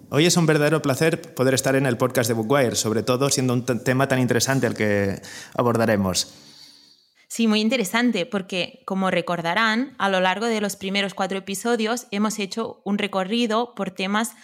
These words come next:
Speaker 2: de tecnología en la industria editorial digital, como el blockchain, las N F Ts, Creatokia de Bookwire, además de una introducción de dónde se encuentra el medio digital a día de hoy en relación con el mercado de los audiolibros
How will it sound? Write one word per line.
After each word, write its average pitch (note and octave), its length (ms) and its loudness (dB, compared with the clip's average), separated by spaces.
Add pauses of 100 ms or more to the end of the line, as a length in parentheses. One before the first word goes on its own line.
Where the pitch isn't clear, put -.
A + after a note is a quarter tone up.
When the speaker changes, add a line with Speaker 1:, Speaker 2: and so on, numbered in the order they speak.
(220)
Speaker 2:
de G3 80 -4
tecnología F#3 960 0
en F#3 100 -2
la F3 80 -2
industria F3 380 -4
editorial F3 440 -2
digital, F#3+ 540 -4
como F3+ 240 -2
el D#3 100 -2
blockchain, G#3+ 760 -2 (380)
las F3 240 -4
N F3+ 100 -2
F E3 220 -6
Ts, G#3 500 -2 (240)
Creatokia F#3+ 560 0
de E3+ 80 0
Bookwire, G#3 760 -2
además G3+ 460 0
de B3 100 0
una A#3 120 4
introducción G#3 720 0
de F#3+ 100 0
dónde F#3+ 300 -2
se G#3 100 -2
encuentra F#3+ 340 -2
el G3 60 0
medio F#3 260 -2
digital F#3 440 -2
a G3 80 0
día F3 180 -2
de F3 160 0
hoy G3 320 -2
en F#3+ 140 -4
relación F3+ 480 -2
con G#3+ 120 -4
el F3+ 120 -2
mercado F3 400 -2
de G3+ 80 -4
los F3+ 180 -4
audiolibros F#3+ 560 -2